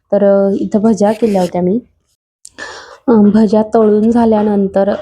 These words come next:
अ, झालं असं की कुरडई तळली मी आणि पापड तळायचे राहिले, आठवणच राहिली नाही, आणि भज्या तळून घेतल्या. असो, भजी तळून झाल्यानंतर मग मी लगेच पापड तळायला घेतले, आणि त्यामध्ये मी एक गहू, गहू तांदूळाचा पापड जो असतो तो,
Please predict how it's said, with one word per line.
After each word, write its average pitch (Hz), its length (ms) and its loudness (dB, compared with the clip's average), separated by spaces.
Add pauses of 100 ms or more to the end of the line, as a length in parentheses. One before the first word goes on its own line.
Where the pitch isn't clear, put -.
(120)
अ, 196 100 -2
झालं 202 420 0
असं 202 180 -4
की 214 180 -6
कुरडई 214 460 0 (120)
तळली 214 280 2
मी 208 160 0
आणि 208 260 -2
पापड 208 400 -2 (120)
तळायचे 190 640 -2
राहिले, 190 400 0 (140)
आठवणच 202 520 -2
राहिली 190 280 0
नाही, 185 160 -4
आणि 196 300 0
भज्या 196 240 0
तळून 185 360 -2
घेतल्या. 190 280 -6 (440)
असो, 180 280 -6 (320)
भजी 226 320 2
तळून 233 300 2
झाल्यानंतर 214 640 -2
मग 202 180 -4
मी 202 200 -4
लगेच 196 280 -4
पापड 202 460 -2
तळायला 190 360 2
घेतले, 190 300 -2
आणि 185 240 -2
त्यामध्ये 202 500 0
मी 208 320 -2 (320)
एक 208 360 -2
गहू, 196 220 0 (180)
गहू 202 220 2
तांदूळाचा 202 600 0
पापड 196 360 -2
जो 190 180 -2
असतो 185 200 -10
तो, 208 440 -2